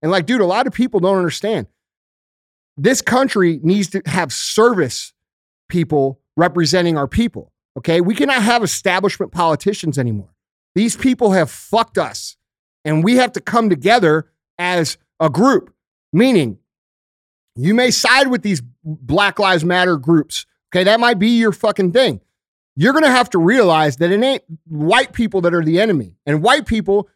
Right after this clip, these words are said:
you're gonna have to realize that, f-, I don't know what the fuck you're gonna have to realize. But the point is, is that we all need to fucking get together and say, "Hey, fuck these people that have been doing this shit to us." Because these are elite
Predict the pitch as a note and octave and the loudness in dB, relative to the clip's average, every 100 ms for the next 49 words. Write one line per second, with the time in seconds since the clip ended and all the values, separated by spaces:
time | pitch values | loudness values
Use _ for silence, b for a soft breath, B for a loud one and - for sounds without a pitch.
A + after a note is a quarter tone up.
0 | _ G#3 C4+ C#4+ A#3 A3 G3 G#3 G#3 F#3+ | _ -2 0 0 0 0 0 2 4 4
1 | F#3+ F#3+ - _ _ F#3+ F#3+ F#3 _ _ | 2 2 -2 _ _ 0 0 0 _ _
2 | _ _ _ _ _ _ _ _ _ _ | _ _ _ _ _ _ _ _ _ _
3 | - A3 G3 A#3+ F3+ G3 C#3+ E3+ C3+ C#3 | -8 -2 2 4 4 2 0 -2 0 0
4 | C#3 B2+ A#2+ B2+ A2+ G#2 F#2 - _ _ | 0 0 -2 0 -2 -6 -12 -20 _ _
5 | _ - G3 F#3 D3+ D4 C#4+ A3 G3+ - | _ -2 -2 0 2 2 4 4 2 -2
6 | - D#3+ A#3+ C#4+ D4 C#4+ A#3 - B3+ G#3 | -2 0 4 4 4 2 0 0 -2 -2
7 | F#3 F3+ G3+ G#3+ D#3 D3 _ _ _ _ | -4 0 2 4 2 -2 _ _ _ _
8 | E3 D#3+ G#3+ F3+ B3+ F3 - _ _ _ | -8 -2 0 2 2 0 -4 _ _ _
9 | _ C#4 C#4+ C#4+ C#4 - C4 A#3+ G3+ G3 | _ -6 -2 0 0 0 -4 0 2 2
10 | E3+ B3+ C#4 F3 - E3 A#2+ G#2 - - | 2 2 2 2 0 -6 -6 -12 -14 -20
11 | _ _ - A3+ F#3+ G3+ E3+ F#3 D#3 D#3+ | _ _ -6 -2 0 0 0 2 2 4
12 | C#4 D4 | 4 2